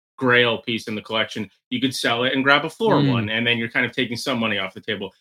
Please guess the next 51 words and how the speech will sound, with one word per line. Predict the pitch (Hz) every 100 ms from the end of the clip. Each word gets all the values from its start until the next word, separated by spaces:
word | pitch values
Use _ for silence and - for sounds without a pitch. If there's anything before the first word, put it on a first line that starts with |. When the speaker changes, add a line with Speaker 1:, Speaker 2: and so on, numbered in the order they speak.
| _
Speaker 1:
that | 131 135 -
sort | 123 110
of |
thing. | 110 104 113
Or | 131
if | 127
you | 131
have | 127
an | 127
ape, | 127 135 - _
you | 135
can | 143
sell | 139 - 127 123
it | 131
and | 127
buy | 131
a | 127
mutant, | 131 143 - 101 -
that | 120 -
sort | 113 104
of | 98
thing. | 107 104 98 -
Um, | 107 98 101 _ _
it | 135 127
is | 117
definitely | 127 120 127 117 107 107 _ 113
worth | 120 123 - _ _ _ _ _
taking, | - 110 120 107 107 -
uh, | 110 107
into | 117 104
account. | 110 - 107 - _ _
And | 120 131
then | 131
you | 113
can, | 120 113 113 _
a | 120
lot | 113 117
of | -
times, | 117 107 107
sort | - 117
of | 117
have | 117
a | 113
balance | 107 117 117 110 -
there. | 107 101 98 - _ _ -
A-, |
and | 113 113 113
the | 113
emotional | 117 127 123 117
side, | 107 120 110
you | 104